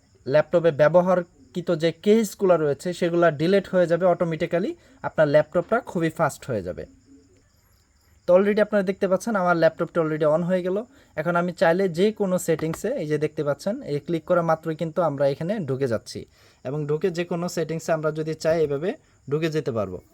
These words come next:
প্রত্যেকটা ফাইলেই আমরা কিন্তু চাইলে এইভাবে স্পিডে কাজ করতে পারবো, ঢুকে যেতে পারবো। যে কোনো অ্যাপস আমরা চাইলে log in করতে পারবো। যেমন আমি যদি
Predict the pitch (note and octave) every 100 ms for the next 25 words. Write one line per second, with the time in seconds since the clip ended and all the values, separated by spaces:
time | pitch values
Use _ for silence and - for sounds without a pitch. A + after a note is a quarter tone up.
0 | _ _ _ F3 F3 F3+ G3 F#3 E3+ E3+
1 | F3 F3+ E3+ E3 E3+ E3 - D#3 D3+ C4+
2 | - _ - D3 D3+ D#3+ E4 - - E3+
3 | D3+ G3 E3 - E3+ - D3+ F3 F3 D3+
4 | D#3 D3+ D3 C#3 E3+ E3 F3+ F#3+ F#3 D#3+
5 | D#3 - D#3+ D#3 D#3 D3 D#3 F#3 C3+ B2+
6 | B2 A#2 G2 F#2 F2+ A2 _ _ - F3
7 | F3+ F3+ F3+